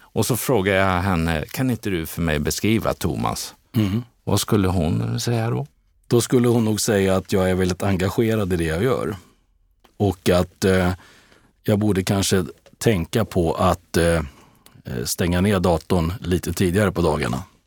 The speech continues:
Speaker 2: Och kanske vara lite mer närvarande. Det här låter ju väldigt löjligt att ta upp, och så, men, men, men, eh, det är nog så det är.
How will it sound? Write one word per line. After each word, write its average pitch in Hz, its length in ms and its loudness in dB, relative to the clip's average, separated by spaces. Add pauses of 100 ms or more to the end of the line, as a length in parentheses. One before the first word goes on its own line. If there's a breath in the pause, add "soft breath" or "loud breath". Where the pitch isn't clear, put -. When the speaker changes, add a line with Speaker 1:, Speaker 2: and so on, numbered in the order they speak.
(1040)
Speaker 2:
Och 104 180 0
kanske 101 240 2
vara 95 120 2
lite 95 320 0
mer 85 180 2
närvarande. 92 760 2
Det 87 100 -2
här 92 180 2
låter 92 440 -2
ju 82 60 2
väldigt 78 260 -2
löjligt 82 380 -2
att 85 100 -4
ta 85 100 -2
upp, 73 160 -4
och 80 100 -2
så, 90 80 -2
men, 90 340 -2
men, 104 260 0
men, 101 240 2
eh, 98 100 -2
det 110 120 0
är 98 60 2
nog 85 180 -4
så 78 180 -2
det 82 160 0
är. 67 100 0